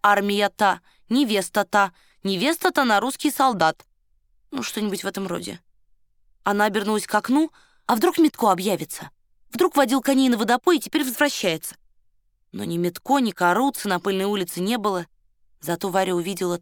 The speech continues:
такое, на что раньше не обратила внимания. Над домами торчал невысокий облупленный минарет. "Ой, неужто деревня мусульманская?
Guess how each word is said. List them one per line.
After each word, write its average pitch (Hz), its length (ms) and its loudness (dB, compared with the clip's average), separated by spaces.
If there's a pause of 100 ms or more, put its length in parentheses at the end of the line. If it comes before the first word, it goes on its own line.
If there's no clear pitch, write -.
такое, 254 680 -6 (100)
на 165 120 -8
что - 200 -6
раньше 214 320 -6
не 196 60 -6
обратила 190 440 -6
внимания. 185 600 -6 (760)
Над 180 260 -2
домами 226 380 2
торчал 214 420 -4
невысокий 208 720 -4
облупленный 208 640 -4
минарет. 202 640 -2 (640)
"Ой, 240 340 2 (760)
неужто 247 320 -2
деревня 226 360 2
мусульманская? 214 760 0